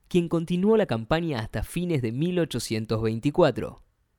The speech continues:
Luego de quince años de guerra, la situación de las Provincias Unidas era muy compleja. La guerra dejó miles de muertos, campos destruidos y familias empobrecidas.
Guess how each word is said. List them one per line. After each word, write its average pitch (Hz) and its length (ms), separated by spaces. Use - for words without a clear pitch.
Luego 117 420
de 113 180
quince 175 480
años 113 240
de 143 120
guerra, 110 440
la 139 120
situación 185 460
de 190 80
las - 100
Provincias 143 520
Unidas 156 540
era 180 200
muy 156 300
compleja. 123 680
La 104 180
guerra 131 480
dejó 185 300
miles 190 360
de 147 60
muertos, 131 580
campos 170 360
destruidos 147 720
y 139 100
familias 135 600
empobrecidas. 113 880